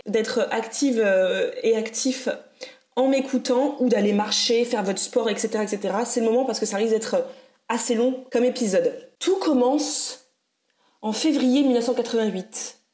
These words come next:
Je naquis. <laughs> Je rigole. On va peut-être pas commencer par là parce que sinon ça risque d'être vraiment un épisode, bah, de, de six heures, hein, donc on n'a pas trop envie. Donc je vais commencer tout simplement par mon bac. J'ai eu mon bac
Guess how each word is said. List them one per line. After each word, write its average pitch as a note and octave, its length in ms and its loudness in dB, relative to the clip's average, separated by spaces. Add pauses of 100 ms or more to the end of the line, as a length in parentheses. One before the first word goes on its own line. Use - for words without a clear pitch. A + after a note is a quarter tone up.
Je G3+ 160 0
naquis. A3+ 540 0 (720)
<laughs> - 720 -4
Je A#3 100 2
rigole. G#3 340 4
On A3+ 40 2
va A#3 120 4
peut-être D4+ 280 2
pas D#4+ 100 0
commencer C4+ 360 2
par B3 120 2
là D4 160 2
parce B3 160 0
que A3 240 0
sinon B3 280 2
ça B3+ 100 0
risque A3+ 140 2
d'être G#3 120 2
vraiment A#3+ 300 2
un A#3+ 60 2
épisode, B3 460 2 (400)
bah, G#3 520 2
de, G3+ 480 0
de G3+ 200 0
six G#3 460 0
heures, B3 300 0 (100)
hein, G3+ 220 -2
donc F#3+ 180 -2
on F#3+ 200 0
n'a F#3 120 0
pas A3 120 -6
trop G#3+ 200 -4
envie. G3+ 280 -2
Donc B3 260 2
je A3+ 160 2
vais D4+ 160 2
commencer C4+ 300 2
tout D4+ 80 -2
simplement B3+ 420 2 (180)
par C4+ 400 -2
mon A#3+ 220 4
bac. B3+ 360 0 (360)
J'ai A#3 160 2
eu D#4 160 6
mon B3 160 4
bac B3 400 0